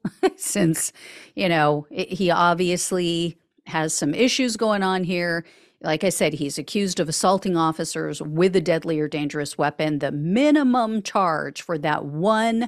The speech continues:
penalty, which he's charged with many other very serious crimes, serious penalty or felonies, um, but for that one specific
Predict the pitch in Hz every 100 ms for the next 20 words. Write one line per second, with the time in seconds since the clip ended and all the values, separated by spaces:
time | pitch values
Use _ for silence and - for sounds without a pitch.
0 | - _ _ - 196 175 160 143 135 135
1 | - 160 156 - 170 165 - 156 165 180
2 | 185 220 262 220 180 170 - _ - 160
3 | 196 220 208 196 202 190 170 156 - 175
4 | 147 143 - 175 165 165 - 180 165 151
5 | 151 143 151 143 135 202 185 151 139 143
6 | - - - - - - 151 151 143 -
7 | - 160 151 170 190 160 170 226 226 214
8 | 214 214 254 233 202 _